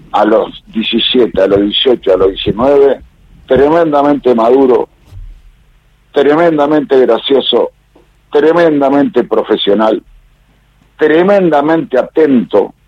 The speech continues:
una esponja para absorber todo lo que uno le decía. Y yo pensé, cuando él lo designa entrenador nacional,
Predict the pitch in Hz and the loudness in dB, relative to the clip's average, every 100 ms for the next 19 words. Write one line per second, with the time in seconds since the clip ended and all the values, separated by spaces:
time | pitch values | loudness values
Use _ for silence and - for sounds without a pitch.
0 | _ _ _ _ - 202 185 127 - _ | _ _ _ _ -2 0 0 -2 -8 _
1 | 185 196 180 - 127 113 110 110 110 - | 0 2 0 -2 -4 -2 0 0 0 -2
2 | - 107 104 104 143 143 131 _ _ _ | -2 0 0 2 2 2 -2 _ _ _
3 | - 180 175 147 127 117 107 - 113 147 | -4 -2 0 0 2 2 0 0 2 2
4 | 165 120 101 92 87 - 160 107 87 - | 0 0 0 0 -2 0 2 2 0 -4
5 | _ _ _ _ _ _ _ _ _ - | _ _ _ _ _ _ _ _ _ -4
6 | 208 208 196 - _ _ 190 - - - | 0 0 -2 -8 _ _ -6 -2 0 0
7 | 147 - 135 98 - _ - 127 127 135 | -2 0 0 0 -2 _ -4 0 2 2
8 | 165 165 147 131 - 156 147 143 131 123 | 2 4 4 2 0 -2 -2 0 -2 -4
9 | - 113 110 117 120 127 135 127 120 - | -2 -2 0 0 0 2 2 0 -2 -2
10 | 107 95 76 | -2 -2 -4